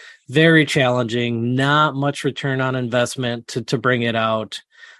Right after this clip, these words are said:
Um, the only reason for them to even give any sort of,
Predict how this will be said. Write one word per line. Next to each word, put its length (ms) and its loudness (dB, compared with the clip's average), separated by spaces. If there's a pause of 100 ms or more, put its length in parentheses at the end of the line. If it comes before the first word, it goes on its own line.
(120)
Um, 300 -2
the 180 2
only 300 4
reason 440 0
for 200 -4
them 260 0
to 180 -2
even 720 -6 (100)
give 320 0 (340)
any 520 4
sort 480 -2
of, 500 -4